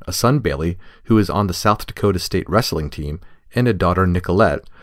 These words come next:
who is in the eighth grade. Local developer shows interest in former Drawbridge Inn site,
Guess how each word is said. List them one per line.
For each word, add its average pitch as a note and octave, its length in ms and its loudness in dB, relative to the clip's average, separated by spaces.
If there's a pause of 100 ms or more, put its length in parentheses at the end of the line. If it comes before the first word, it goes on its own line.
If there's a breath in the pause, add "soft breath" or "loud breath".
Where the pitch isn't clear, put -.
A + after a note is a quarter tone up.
(120 soft breath)
who - 120 0
is F#2+ 140 2
in F2+ 60 2
the E2 160 0
eighth E2 180 -2
grade. - 380 -2 (1500)
Local D#3 320 6
developer G2+ 600 2
shows G2+ 300 -2
interest D3+ 500 -4
in F#2+ 120 0
former A2+ 400 2
Drawbridge F2+ 640 0
Inn C#3+ 200 0
site, - 340 -6